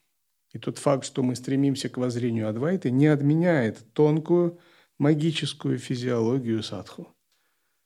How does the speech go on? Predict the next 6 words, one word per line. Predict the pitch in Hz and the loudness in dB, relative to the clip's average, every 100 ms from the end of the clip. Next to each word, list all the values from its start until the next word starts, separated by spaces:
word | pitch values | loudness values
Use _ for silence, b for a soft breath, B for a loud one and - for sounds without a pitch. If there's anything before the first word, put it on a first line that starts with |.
| _ _ _ _ _ _ _ _ _ | _ _ _ _ _ _ _ _ _
Прочитать | - 113 135 151 156 | -14 -8 -2 0 2
молитву, | 143 135 165 165 160 | 2 4 4 2 0
прочитать | 147 - 131 127 117 | 0 -4 -4 -4 -2
мантру — | 139 165 165 135 | -2 -2 -2 -4
это | 117 113 | -4 -4
совершить | 120 120 127 - 147 | -4 -4 -2 -2 -2